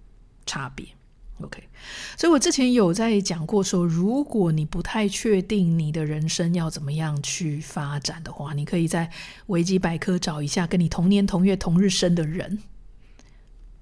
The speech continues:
那你就可以，如果有这样的名人的话，你就可以参考他的人生轨迹。对，那他的路径和你的路径，呃，肯定不同，做的方式也不一样，所以，但是你就是可以参考。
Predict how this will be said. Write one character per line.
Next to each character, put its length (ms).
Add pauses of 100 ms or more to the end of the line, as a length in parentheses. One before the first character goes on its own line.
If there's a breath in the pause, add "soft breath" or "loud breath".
(1300)
那 120
你 100
就 140
可 100
以， 220 (440)
如 140
果 80
有 160
这 80
样 100
的 60
名 180
人 140
的 80
话， 160
你 80
就 100
可 120
以 100
参 300
考 200
他 140
的 100
人 200
生 200
轨 240
迹。 300 (800)
对， 180
那 140 (180)
他 380
的 160
路 280
径 260
和 200
你 140
的 100
路 220
径， 300 (160)
呃， 140
肯 220
定 160
不 100
同， 200 (1080 loud breath)
做 160
的 80
方 220
式 160
也 80
不 220
一 80
样， 260
所 160
以， 20
但 160
是 120
你 180
就 100
是 120
可 100
以 80
参 260
考。 160